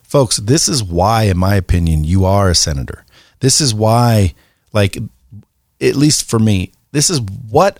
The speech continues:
I would be waiting for as a senator, meaning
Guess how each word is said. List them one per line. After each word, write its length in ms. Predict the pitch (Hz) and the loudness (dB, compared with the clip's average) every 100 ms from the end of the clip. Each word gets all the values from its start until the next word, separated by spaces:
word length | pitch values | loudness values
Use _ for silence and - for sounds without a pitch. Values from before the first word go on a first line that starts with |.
| 123 | -4
I 120 | 127 | -2
would 160 | 127 | 0
be 100 | 123 | 0
waiting 680 | 120 110 117 170 233 196 113 | -2 -2 0 0 0 0 0
for 300 | - 95 87 | 0 -2 -2
as 240 | 73 92 | -2 -2
a 80 | 82 | 0
senator, 460 | - 90 78 64 62 | -2 -2 -6 -8 -2
meaning 400 | 120 123 117 | 2 4 2